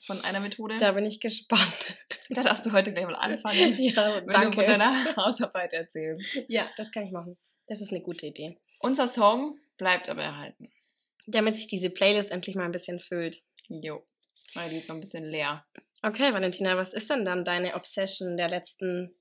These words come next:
Speaker 2: Woche, Wochen gewesen?
Speaker 1: Leutens, geht in den Supermarkt, geht zum <laughs> Pesto-Schrank und
Speaker 2: Zum
Speaker 1: kauft,
Speaker 2: Pesto-Schrank?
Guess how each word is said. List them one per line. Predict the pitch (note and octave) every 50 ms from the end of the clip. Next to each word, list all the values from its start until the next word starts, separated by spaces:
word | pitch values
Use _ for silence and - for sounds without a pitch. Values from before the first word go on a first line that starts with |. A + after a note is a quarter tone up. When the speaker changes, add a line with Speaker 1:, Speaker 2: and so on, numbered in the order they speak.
| _ _ -
Speaker 2:
Woche, | - F#3 F#3+ F#3+ F#3+ - - F#3+ E3+ E3 F3+
Wochen | F#3+ F#3 - - - G3+ F#3+ F#3+ F#3
gewesen? | F3+ E3 D#3 D#3+ D#3 D#3 D#3 D#3+ D#3+ D#3 D#3+ E3 - _ _ _ _ _ _ _ _ -
Speaker 1:
Leutens, | - F#3 G3+ G#3+ A3+ A#3+ A#3+ A#3+ A#3+ - - - _ _ _ _ _ _ _ -
geht | - G#3 A3+ B3 C#4+ C#4
in | - A#3+
den | B3 A#3
Supermarkt, | G#3+ A3 G3+ G#3 G3 F3+ D#3+ D#3 D#3+ F3 - - - - - _ _ _ _ _ _ _ _ -
geht | - A3+ B3+ C#4+ C#4+ -
zum | - D4 B3+ A3+ -
<laughs> | A#3 G#3+ G3+ - - A3 -
Pesto-Schrank | - C4 D#4 - - A3 G3+ G3 - - E3+ G3 G3 - - - - - - - - -
und | G3 F#3+ -
Speaker 2:
Zum | - A#3 A3
Speaker 1:
kauft, | A3 G#3+ - -
Speaker 2:
Pesto-Schrank? | C#4+ - - - C#4+ C4 - - G#3 G3+ A3+ A#3 - - C4+ D4 - -